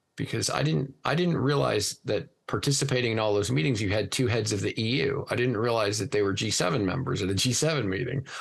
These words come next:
I didn't realize that the E U was admitted to the G seven. I just thought that it was the heads of seven countries. So, you know, the photo opportunities, the propaganda, I mean, it becomes a little bit nauseating for,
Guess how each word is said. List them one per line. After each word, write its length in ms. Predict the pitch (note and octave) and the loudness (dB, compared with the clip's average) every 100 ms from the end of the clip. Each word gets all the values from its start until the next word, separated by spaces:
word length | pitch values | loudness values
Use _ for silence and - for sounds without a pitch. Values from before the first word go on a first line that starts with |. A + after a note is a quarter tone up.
| - | -2
I 60 | |
didn't 260 | C3 D#3 A#2+ | 0 2 2
realize 320 | C3 B2+ B2 | 2 2 2
that 120 | A#2+ | 0
the 80 | C3 | -2
E 120 | - C3 | 0 0
U 100 | D3+ | 2
was 140 | A2+ A2+ | 2 0
admitted 360 | A2+ E3+ C3 | 0 0 0
to 100 | - | -2
the 100 | G2 | -2
G 200 | F2+ F#2 G2 | -2 -2 -2
seven. 320 | F#2+ F#2 F2+ | -2 -2 -2
I 100 | G2+ | 0
just 220 | C3 C3+ | 0 0
thought 200 | A2 A2 | 0 0
that 100 | G#2+ | 0
it 160 | G2+ F#2 | 0 0
was 140 | G#2 | -2
the 100 | G#2 | 0
heads 260 | A2 G#2+ G2+ | -2 -2 -2
of 100 | - | -2
seven 280 | G2 F#2+ G2 | -2 -2 -2
countries. 560 | D#3 D#3 - - - _ - - - _ - | -2 0 -2 -4 -8 _ -20 -20 -20 _ -8
So, 360 | - C3 A#2+ - | 0 2 2 0
you 120 | C3+ | 0
know, 140 | A#2 | 0
the 120 | G#2+ A2 | 0 0
photo 340 | - D3 D#3+ | 2 2 2
opportunities, 760 | D3+ D3 C#3+ D3 C3+ B2+ B2+ A#2+ | 0 0 0 2 0 2 0 -2
the 80 | G2+ | -2
propaganda, 880 | A2 G#2 F#2+ A2 A#2+ A#2+ A#2 A2 - | 0 0 0 0 0 0 0 0 -2
I 60 | |
mean, 160 | A2 A2 | -2 -2
it 80 | G#2 | 0
becomes 360 | C3+ E3+ E3 | 0 2 2
a 60 | C#3 | 2
little 240 | B2+ A#2 | 2 2
bit 180 | G#2+ G#2 | 0 -2
nauseating 680 | G#2 G#2+ A#2+ A2+ F#2+ F#2 F#2+ | 0 0 0 0 -2 -2 -2
for, 200 | G#2+ | -2